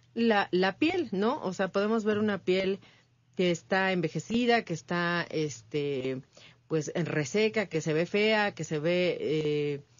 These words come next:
ahora sí como decimos, viejita, porque, pues, hay más presencia de radicales libres. Pueden ser también ligados a enfermedades, a inflamación, alteraciones de la alimentación.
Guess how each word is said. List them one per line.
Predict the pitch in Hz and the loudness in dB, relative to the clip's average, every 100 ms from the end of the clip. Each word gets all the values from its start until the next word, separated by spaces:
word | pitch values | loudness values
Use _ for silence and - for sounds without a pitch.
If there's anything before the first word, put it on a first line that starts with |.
| _ - | _ -6
ahora | 165 | -4
sí | 170 | -2
como | 175 170 | -2 -2
decimos, | 135 151 170 156 | -2 -2 -2 -2
viejita, | 147 156 - 196 196 226 - - _ | -4 -6 -4 -2 0 -2 -6 -20 _
porque, | 185 180 180 190 - 175 | -2 0 -2 -4 -4 -6
pues, | 165 | -4
hay | 170 | -2
más | 170 175 | -2 -4
presencia | - 165 170 165 175 | -6 -4 -4 -4 -4
de | 160 | -4
radicales | 151 143 139 156 175 | -4 -4 -2 -2 0
libres. | 220 233 208 - - - | 0 0 0 -4 -18 -2
Pueden | 285 302 | 2 2
ser | 302 277 240 | 2 -2 0
también | 233 214 220 | 0 2 2
ligados | 196 185 190 | 2 0 0
a | 185 | -4
enfermedades, | 160 156 143 147 180 185 190 185 | -4 -4 -4 -4 0 0 0 -2
a | 165 | -4
inflamación, | 156 147 143 147 - 180 185 185 180 - - | -2 -2 -2 -4 -2 0 0 -2 -4 -12 -6
alteraciones | 156 165 151 147 160 156 | -4 -2 -2 -2 -2 -2
de | 147 | -2
la | 147 | -2
alimentación. | 143 156 151 180 233 233 | -2 -2 0 0 2 2